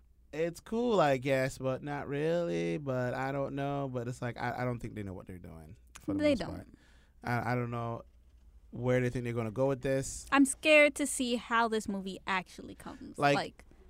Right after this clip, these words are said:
Speaker 1: Gambit is a known bit of a, a flirt. We, we
Speaker 2: Yes.
Speaker 1: know that about him. But we're gonna make a movie all around just that per-, his part of his personality is just kinda,
Speaker 2: Well,
Speaker 1: kinda weird.
Speaker 2: w-,
Speaker 1: This is
Speaker 2: yeah.
Speaker 1: kinda weird.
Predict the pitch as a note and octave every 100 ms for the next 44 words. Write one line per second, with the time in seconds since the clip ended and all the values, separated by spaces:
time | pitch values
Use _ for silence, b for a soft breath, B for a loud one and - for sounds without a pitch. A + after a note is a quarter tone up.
0 | b b b b - - C#3+ E3+ G3 G3
1 | D#3+ E3+ E3 C#3 C#3 C3+ B2+ A#2 G#2+ -
2 | - - - - B2+ B2 A#2 A2+ G#2 F#2+
3 | - - - - A#2+ G2+ - _ _ _
4 | - - G2+ A#2+ B2 D3 C#3 B2+ A2+ B2+
5 | A2+ A2 F#2 F2 - - - - A#2 A#2
6 | B2 B2 C3 B2+ A#2+ A#2+ B2 A#2+ - -
7 | B2 C3 C3 C3 C3 A2 B2+ A#2+ G2+ A2
8 | C3+ - - - C#3+ C#3 D3 C#3+ D3+ D#3
9 | D#3 D#3 D#3 D#3 D#3+ C#3 B2 B2 - -
10 | D4 C#4+ C#4+ C#4 - - - - E2+ -
11 | - - G#3+ G#3+ B B B B B B
12 | B C4 G#3 A2+ A2 F2+ - - -